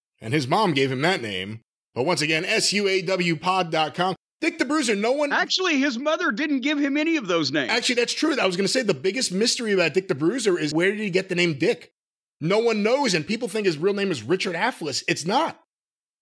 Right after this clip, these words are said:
Speaker 2: It's William, correct?
Speaker 1: Correct. Richard Vicek did that great book years ago on, uh, Crowbar Press.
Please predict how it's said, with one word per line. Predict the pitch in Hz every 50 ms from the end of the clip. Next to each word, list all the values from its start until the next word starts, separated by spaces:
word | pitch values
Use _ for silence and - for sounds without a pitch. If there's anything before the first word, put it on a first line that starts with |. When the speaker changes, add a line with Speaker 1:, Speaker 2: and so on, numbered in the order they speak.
| _ -
Speaker 2:
It's | - 185 - -
William, | 156 185 254 320 339 302 285 180 131 113
correct? | - 135 143 139 151 170 233 277 - - - _ -
Speaker 1:
Correct. | 151 156 190 269 330 349 - - - - _ _ _ _ _ _ _ _ _ _ _ _ _ _ _ _ _ _ _ _ _ _ -
Richard | 180 214 - 262 247 196
Vicek | 196 208 254 294 - 226 190 139
did | 165 156 160
that | 160 151
great | 139 160 180 214 185 139
book | 214 - -
years | 202 165 156 135 131
ago | 135 135 135 135 135 135
on, | 131 127 127
uh, | 123 120 120 113
Crowbar | - - 180 185 175 170 170 160
Press. | - - 208 247 247 151 127 - - - - -